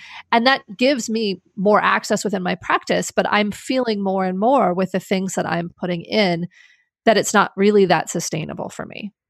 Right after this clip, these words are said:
Like, it, it's becoming harder and harder to sustain even a few spots with that because of the things that I'm doing to create access and to have an impact elsewhere. So,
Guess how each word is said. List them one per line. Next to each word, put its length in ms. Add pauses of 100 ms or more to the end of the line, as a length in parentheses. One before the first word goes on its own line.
(220)
Like, 120
it, 120
it's 200
becoming 460
harder 220
and 80
harder 240
to 120
sustain 520
even 200
a 40
few 240
spots 560
with 200
that 260
because 400
of 400 (200)
the 100
things 300
that 100
I'm 260
doing 380
to 140
create 280
access 640
and 140
to 160
have 160
an 60
impact 380
elsewhere. 520 (560)
So, 640